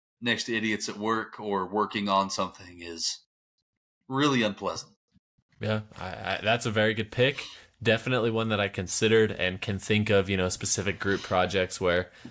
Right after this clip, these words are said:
Speaker 2: I mean, not only the person, like, doesn't do the work they say they're gonna do,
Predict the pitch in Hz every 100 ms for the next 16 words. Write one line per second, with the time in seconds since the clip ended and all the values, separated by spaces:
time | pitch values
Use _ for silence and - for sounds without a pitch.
0 | - _ 101 113 107 - _ _ 113 143
1 | 127 127 131 123 101 107 117 117 117 101
2 | 90 - 101 104 92 101 95 92 98 -
3 | 85 82 95 95 107 107 107 104 107